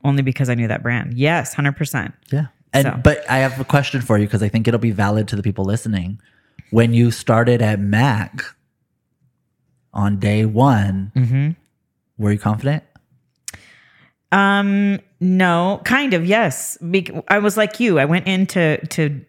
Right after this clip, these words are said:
Speaker 1: to do pro-, like, to, 'cause I wanted to buy stuff.
Speaker 2: Yep.
Speaker 1: And it w-, the mac store was literally open in Tri-Cities for, like,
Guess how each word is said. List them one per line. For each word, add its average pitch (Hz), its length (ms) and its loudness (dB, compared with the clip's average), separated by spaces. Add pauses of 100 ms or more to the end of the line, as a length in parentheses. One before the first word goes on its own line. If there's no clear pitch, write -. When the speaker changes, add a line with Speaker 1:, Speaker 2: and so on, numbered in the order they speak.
(140)
Speaker 1:
to 143 340 -2 (1080)
do 185 320 0 (200)
pro-, - 280 0
like, 160 220 0
to, 147 140 -2 (320)
'cause 151 120 -6
I 156 40 0
wanted 147 180 2
to 120 40 -4
buy 120 200 0
stuff. 185 480 -6
Speaker 2:
Yep. 120 180 2 (200)
Speaker 1:
And 156 180 -2
it - 20 -10
w-, - 180 -8
the 151 120 0
mac 156 260 0
store 156 200 -2
was 139 180 -2
literally 156 500 2
open 143 280 0
in 143 120 0
Tri-Cities 147 600 -4
for, 139 180 -2
like, 127 400 -2